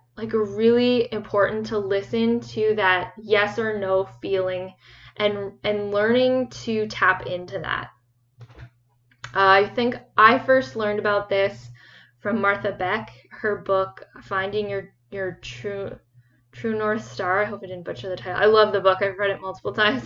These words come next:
<laughs> It's, but it's about finding your North Star. And she teaches people to fo-, um, here's a really simple way I can explain this. So think about a food that you really don't like,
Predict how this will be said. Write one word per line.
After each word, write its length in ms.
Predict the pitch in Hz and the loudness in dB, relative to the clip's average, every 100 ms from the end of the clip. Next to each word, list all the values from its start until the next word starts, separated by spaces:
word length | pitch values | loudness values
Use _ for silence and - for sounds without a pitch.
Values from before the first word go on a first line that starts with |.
| - | -8
<laughs> 100 | - | -2
It's, 200 | 240 - | -2 6
but 160 | 233 | 10
it's 160 | 226 226 | 10 10
about 280 | 214 208 208 | 6 6 6
finding 320 | 226 226 226 | 2 4 2
your 140 | 220 | 2
North 280 | 202 190 220 | 0 -2 -4
Star. 380 | - 190 185 175 | -6 0 0 0
And 180 | - 202 | -2 -6
she 240 | - 214 | -6 -6
teaches 340 | - 247 269 262 | -4 -2 -2 -4
people 520 | 226 208 185 190 - - - - - - _ | -6 -4 -2 -4 -6 -14 -18 -18 -18 -20 _
to 180 | - 220 | -2 -2
fo-, 300 | 220 226 - | 0 -2 0
um, 600 | 220 208 190 185 180 - _ - - | -2 -2 -2 -6 -12 -16 _ -20 -8
here's 240 | - 226 | 4 6
a 60 | 226 | 6
really 240 | 220 214 | 6 6
simple 340 | 214 190 190 180 | 4 -2 -2 -2
way 180 | 180 170 | -2 -2
I 120 | 170 | -6
can 160 | - | -8
explain 360 | - - - - | -14 -12 -12 -10
this. 180 | - - - _ - - _ | -12 -14 -18 _ -20 -20 _
So 220 | - 220 | -4 2
think 180 | 254 254 | 4 4
about 420 | 302 311 294 - | 6 8 8 8
a 80 | 233 | -2
food 340 | - 226 214 | 0 2 4
that 200 | 208 196 | 4 0
you 80 | 202 | 0
really 300 | 196 190 185 | 0 0 2
don't 260 | 180 - - | -2 -6 -8
like, 220 | - - | -10 -10